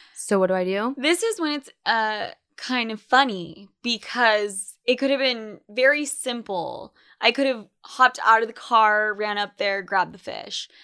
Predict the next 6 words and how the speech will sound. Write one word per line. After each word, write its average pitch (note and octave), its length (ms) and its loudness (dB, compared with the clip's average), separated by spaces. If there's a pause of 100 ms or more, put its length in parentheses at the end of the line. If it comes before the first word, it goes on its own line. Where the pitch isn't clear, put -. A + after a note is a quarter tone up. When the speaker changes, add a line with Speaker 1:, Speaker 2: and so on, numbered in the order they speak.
(260)
Speaker 2:
Allie C4+ 680 2
fucking A3 760 -2 (460)
Speedy B3 420 -2
Gonzalez G#3 1040 2 (220)
Tokyo A3+ 560 2
drifts G3+ 420 -4